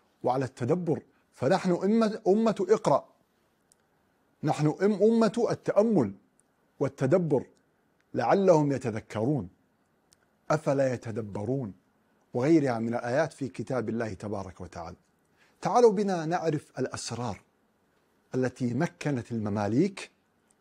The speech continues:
دولة المماليك، من الانتصار على أعدائهم، وكيف أنهم أزاحوا ذلك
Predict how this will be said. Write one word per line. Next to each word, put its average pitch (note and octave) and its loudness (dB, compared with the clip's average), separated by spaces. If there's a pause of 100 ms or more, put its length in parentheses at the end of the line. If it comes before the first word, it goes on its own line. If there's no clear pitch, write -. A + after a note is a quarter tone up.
(140)
دولة F#3+ 8
المماليك، D#3 0 (580)
من D3 4
الانتصار D#3 0
على C#3+ 0
أعدائهم، F3+ 0 (760)
وكيف F#3+ 0
أنهم G3+ -2
أزاحوا D#3+ 2
ذلك D#3 0